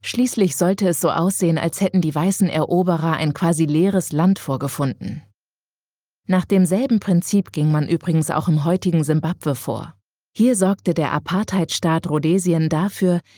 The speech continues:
dass die Geschichte und Kultur des Vorgängerreiches Groß-Simbabwe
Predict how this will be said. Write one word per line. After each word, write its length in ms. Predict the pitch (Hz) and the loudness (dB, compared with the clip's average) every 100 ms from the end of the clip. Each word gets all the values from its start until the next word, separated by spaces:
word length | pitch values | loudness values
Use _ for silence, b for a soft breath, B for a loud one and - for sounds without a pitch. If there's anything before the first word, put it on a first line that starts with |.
| b | b
dass 140 | 185 185 | -2 0
die 120 | 196 | 0
Geschichte 520 | 180 - 254 - 196 | 0 0 -4 -2 0
und 160 | 165 - | 0 0
Kultur 460 | 190 165 - 240 | 0 0 0 0
des 180 | 180 160 | 0 -2
Vorgängerreiches 1080 | - 208 196 170 156 147 151 151 160 147 - | -2 0 2 2 2 0 0 0 -2 -4 -2
Groß-Simbabwe 1000 | 147 190 214 170 160 170 180 - 165 | 0 0 0 0 0 0 -2 -2 -2